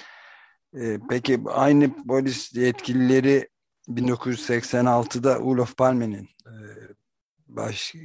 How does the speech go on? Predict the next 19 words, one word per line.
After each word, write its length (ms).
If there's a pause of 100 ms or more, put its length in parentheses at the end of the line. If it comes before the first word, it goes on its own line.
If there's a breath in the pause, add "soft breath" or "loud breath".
(140)
başbakan, 640 (100)
Sosyal 420
Demokrat 520
Başbakan'ın 580
silahlanma, 800 (240 loud breath)
silahsızlanmayı 1000
destekleyen 600
silahlan-, 800
silahlanma 680
karşıtı 680 (640 loud breath)
şeyinin, 680
e, 260
eşiyle 460
birlikte 440
Palme'nin, 640 (340)
e, 400
sinemadan, 920
e, 280
dönerken 680